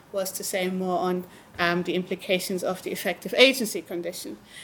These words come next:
Next, I'd like to discuss a fourth condition that I think needs to be met in order for someone to be able to engage in mental self-regulation,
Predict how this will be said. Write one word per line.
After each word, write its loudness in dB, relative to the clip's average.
Next, 4
I'd 4
like 6
to -2
discuss 0
a 0
fourth 0
condition 0
that -2
I -2
think -6
needs -4
to -4
be -4
met 0
in -2
order 0
for -6
someone -2
to -2
be 2
able 6
to 2
engage 0
in -2
mental -4
self-regulation, -6